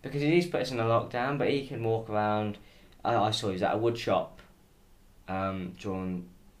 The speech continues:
this lockdown, just at a wood shop cutting wood next to a fella, no masks, no social distancing. Now, I'm not too tough on these covid rules. I don't necessarily want social distancing every fucking five seconds and a mask on twenty-four seven. But if you're the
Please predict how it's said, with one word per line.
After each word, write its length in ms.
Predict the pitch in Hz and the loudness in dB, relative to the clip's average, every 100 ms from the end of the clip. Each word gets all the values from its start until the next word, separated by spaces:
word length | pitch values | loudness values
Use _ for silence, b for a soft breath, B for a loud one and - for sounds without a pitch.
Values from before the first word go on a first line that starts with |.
| - | -12
this 140 | 92 | -6
lockdown, 580 | 95 87 113 110 104 101 | -6 -4 -2 0 -2 -6
just 160 | - - | -8 -4
at 80 | 104 | 0
a 40 | |
wood 160 | 104 101 | -2 -2
shop 220 | 95 - | -6 -4
cutting 280 | - 95 95 | -6 -6 -2
wood 240 | 95 92 | -2 -2
next 180 | 95 - | -4 -6
to 80 | 98 | -8
a 40 | |
fella, 460 | - 98 101 98 98 | -2 0 4 2 2
no 200 | 92 90 | 0 0
masks, 680 | 90 92 92 92 - - | 0 0 -2 -4 -12 -6
no 120 | 107 | -4
social 340 | 104 87 87 87 | -2 -4 -8 -10
distancing. 680 | 82 - - - - 90 85 B B B B - | -12 -12 -14 -16 -10 -10 -10 B B B B 0
Now, 300 | 123 120 120 | 4 6 4
I'm 80 | |
not 180 | 139 - | 2 -4
too 160 | 151 143 | -2 -4
tough 280 | 147 - 110 | -4 -6 -4
on 100 | 101 | -4
these 160 | 87 | -4
covid 300 | - 90 87 | -4 -4 -4
rules. 240 | 90 90 104 | -6 -6 -4
I 80 | |
don't 180 | 127 110 | -6 -6
necessarily 420 | 90 90 - 85 | -8 -8 -6 -6
want 200 | 85 90 | -4 -8
social 260 | - 90 87 - | -8 -10 -12 -16
distancing 540 | - - 90 87 85 | -16 -16 -16 -12 -8
every 240 | 90 87 90 | -8 -8 -10
fucking 320 | 90 85 98 | -10 -14 -12
five 240 | 92 87 85 | -8 -8 -8
seconds 400 | 92 90 87 - B B B | -10 -10 -10 -12 B B B
and 100 | 107 | -2
a 40 | 107 | 2
mask 380 | 113 110 - 104 | 4 4 0 -4
on 100 | 92 | -4
twenty-four 380 | - 90 90 - | -4 -4 -6 -8
seven. 400 | 90 87 90 104 B B B - | -8 -8 -10 -14 B B B 0
But 160 | 120 | 0
if 140 | 120 117 | 0 4
you're 360 | 143 151 135 | 10 10 10
the 140 | 120 | 2